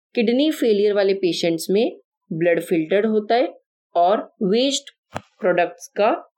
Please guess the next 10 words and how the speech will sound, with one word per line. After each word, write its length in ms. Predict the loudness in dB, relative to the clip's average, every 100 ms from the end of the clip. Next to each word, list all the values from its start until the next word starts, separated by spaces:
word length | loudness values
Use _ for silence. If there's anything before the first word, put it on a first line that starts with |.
| -2
रिमूवल 440 | 0 2 2 0
होता 300 | 0 -4 -2
है। 160 | -6 -8 _ _ _ _ _ -2
Now, 380 | 0 2 0 -4 _ _ _ _ -6
the 120 | -2
next 680 | 2 2 0 -4 -8 -8 -2
topic 280 | -2 0 -2 -2
is 160 | -2 -4 -16 _ _ _ _ _ _ _ 0
transport 640 | 0 0 -4 -2 0 2
of 200 | 2